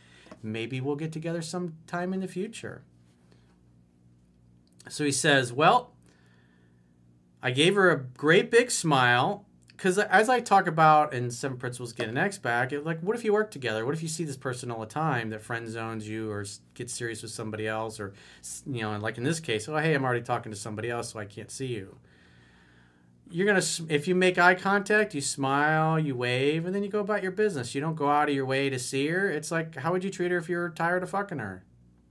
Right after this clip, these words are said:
You'd be nice, you'd be polite, but you'd be busy looking for the next great love of your life and the next exciting experience. You're gonna have a good attitude like, like one of my best friends does.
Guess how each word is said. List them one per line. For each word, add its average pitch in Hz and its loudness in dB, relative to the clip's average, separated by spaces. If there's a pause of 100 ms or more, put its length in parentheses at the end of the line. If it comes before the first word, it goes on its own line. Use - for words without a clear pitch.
(120)
You'd 214 -6
be 180 0
nice, 190 2
you'd 156 -10
be 156 -2
polite, 170 2 (760)
but 131 4 (360)
you'd 123 -6
be 127 -6
busy 135 0
looking 151 -2
for 156 0
the 156 -4
next 160 -2
great 180 2
love 196 0
of 196 -2
your 208 4
life 254 -2
and 131 -4
the 143 0
next - -2 (320)
exciting 156 -2
experience. 185 -6 (480)
You're 135 -6
gonna 160 2
have 165 2
a 170 -6
good 175 0
attitude 185 2
like, 127 -2 (200)
like 127 -10
one 131 -10
of 135 -6
my 135 -6
best 143 -6
friends 170 -6
does. - -18